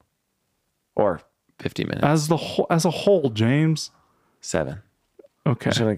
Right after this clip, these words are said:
Speaker 1: I'm just gonna stick with seven.
Speaker 2: If it was a short film and it was the last twenty, thirty minutes or whatever,
Speaker 1: Yeah.
Speaker 2: probably a six or a seven.
Speaker 1: Only?
Speaker 2: As an entire movie, I rated a two, and
Speaker 1: <laughs>
Speaker 2: I very much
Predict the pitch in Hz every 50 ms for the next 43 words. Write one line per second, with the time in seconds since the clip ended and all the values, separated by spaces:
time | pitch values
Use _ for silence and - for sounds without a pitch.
0 | - - 101 107 104 95 - - 95 95 - - 90 - 98 98 - - - -
1 | - 98 110 - _ _ _ _ - - 151 131 143 147 151 147 139 139 - -
2 | 156 160 143 - - 170 170 175 185 185 165 175 - 143 143 143 135 120 139 143
3 | 143 139 127 - - - 156 143 143 139 - - 151 139 143 143 147 147 147 139
4 | - 165 156 151 151 151 151 165 170 156 _ _ _ 98 98 85 - - _ _
5 | _ _ _ - 127 120 120 117 120 - - - 147 143 151 147 143 - _ _
6 | _ _ _ _ - - - - _ _ _ _ _ - _ _ _ _ _ _
7 | _ _ _ _ _ _ _ _ _ _ _ _ _ _ _ _ _ _ _ _
8 | _ _ _ - 139 - - - - - - - _ - - - - - - -
9 | - - - - - - - 147 _ _ _ - - 98 104 117 123 131 147 170
10 | 180 170 - - 135 113 117 117 120 107 - - 131 127 139 147 143 131 135 135
11 | 135 139 156 165 175 170 - _ _ _ _ _ _ _ _ _ _ - 143 123
12 | 123 117 113 113 104 107 101 - - - 143 139 156 190 190 _ _ _ _ _
13 | _ - - 107 143 127 117 120 - - 127 123 117 113 117 113 113 117 113 -
14 | - _ _ _ _ _ - 139 120 120 120 135 139 139 147 143 - 185 - -
15 | -